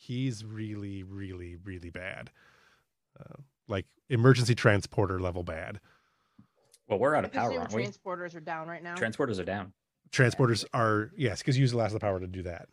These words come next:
Speaker 2: Yeah,
Speaker 1: Um,
Speaker 2: be-, because d-, Tong, Tong would have checked that, like, he would have noticed, like, power go down in the ship, and his first thought would have been, "Okay, it's time to transport," and just scrits, "Okay, time to be a medic."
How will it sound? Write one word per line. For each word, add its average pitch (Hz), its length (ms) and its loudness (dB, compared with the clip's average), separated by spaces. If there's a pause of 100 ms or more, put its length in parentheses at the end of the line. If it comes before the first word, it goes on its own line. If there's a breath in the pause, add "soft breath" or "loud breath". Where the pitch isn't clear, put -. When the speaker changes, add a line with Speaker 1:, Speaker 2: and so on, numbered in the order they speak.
(140)
Speaker 2:
Yeah, 110 180 2
Speaker 1:
Um, 82 80 -6
Speaker 2:
be-, 107 120 0
because 117 460 0
d-, 160 140 -2
Tong, 165 300 0
Tong 165 220 4
would 165 100 2
have 110 100 -2
checked 123 240 -2
that, 117 180 -2
like, 113 140 0
he 160 100 0
would 196 140 0
have 107 80 -2
noticed, 117 320 0
like, 92 180 -6
power 120 280 0
go 113 180 2
down 101 220 0
in 87 40 -6
the 85 100 -6
ship, 95 280 -4
and 90 100 -8
his 92 120 -6
first 120 240 0
thought 113 120 4
would 104 100 2
have 98 40 -4
been, 101 140 0
"Okay, 113 260 0
it's - 100 -4
time 110 180 -4
to 98 40 -14
transport," 104 320 -4
and 95 100 -8
just - 260 0
scrits, - 600 2
"Okay, 147 380 0
time 135 240 -2
to 131 60 -2
be 139 100 -2
a 131 60 0
medic." 135 340 -2